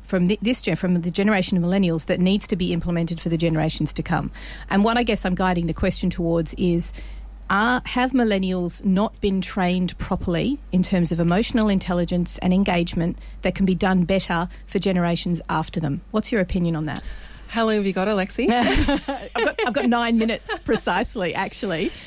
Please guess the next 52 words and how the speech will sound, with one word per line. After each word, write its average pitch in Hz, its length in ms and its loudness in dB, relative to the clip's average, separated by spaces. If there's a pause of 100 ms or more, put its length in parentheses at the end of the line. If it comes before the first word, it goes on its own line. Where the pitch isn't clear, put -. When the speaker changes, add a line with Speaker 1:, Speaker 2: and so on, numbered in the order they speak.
(120)
Speaker 1:
But 233 100 2
I 233 80 2
know 262 220 4
this 262 180 -2
is 302 120 -2
a 285 60 -2
big 247 260 -4
question, 220 440 0
Speaker 2:
Yeah. 190 60 2
Speaker 1:
but 196 120 0
with 226 140 0
you 247 160 0
being 247 240 2
an 214 80 2
expert, 180 600 -2 (360)
um, 190 380 2
and 220 120 2
we're 240 120 2
seeing 453 440 -2
it, 294 120 -4
we're 262 100 0
seeing 320 300 0
it 294 100 0
in 285 140 4
the 285 140 4
education 285 520 -2
space, - 340 -2
we're 254 60 2
seeing 277 280 4
it 254 80 4
in 254 140 6
naplan 262 460 2
results, 202 400 0
we're 247 60 0
seeing 285 260 0
it 262 80 4
all 233 160 4
over 240 180 2
the 262 80 -2
place. - 280 -4
There 220 140 2
is 220 120 2
a - 60 2
failure, 240 500 0
systemic 226 540 0
failure 185 400 2 (100)
Speaker 2:
Mm-hmm. 214 400 -2
Speaker 1:
of 196 260 4
governments 208 460 2
to - 140 -2
bring 208 280 4
people 202 520 0